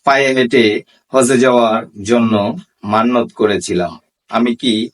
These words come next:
পায়ে হেঁটে হজে যাব?" তখন নবী করিম সাল্লাল্লাহু আলাইহি ওয়াসাল্লাম উত্তরে বলেন, "বাহনে চড়ে যাও।" আরেকটি হাদিস রয়েছে, এক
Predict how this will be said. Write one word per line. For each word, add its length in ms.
পায়ে 240
হেঁটে 340
হজে 400
যাব?" 440
তখন 420
নবী 420
করিম 300
সাল্লাল্লাহু 680
আলাইহি 300
ওয়াসাল্লাম 640
উত্তরে 420
বলেন, 420
"বাহনে 640
চড়ে 260
যাও।" 280
আরেকটি 440
হাদিস 500
রয়েছে, 640
এক 300